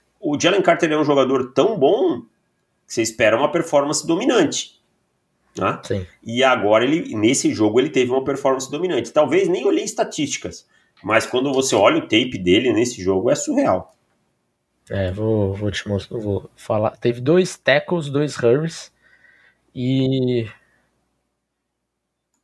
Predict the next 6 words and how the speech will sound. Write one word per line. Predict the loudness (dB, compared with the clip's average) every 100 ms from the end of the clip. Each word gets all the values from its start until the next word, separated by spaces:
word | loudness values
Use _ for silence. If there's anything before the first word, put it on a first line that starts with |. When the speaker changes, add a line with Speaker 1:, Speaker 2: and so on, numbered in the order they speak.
| _ _ _ -8
Speaker 2:
e | -4
um, | -2 -2 -6 -8 -10 -12 -8
e | -4
um | -4 -6
stop. | -6 0 0 0 -8 -10 -12
Speaker 1:
Ah. | -14 -12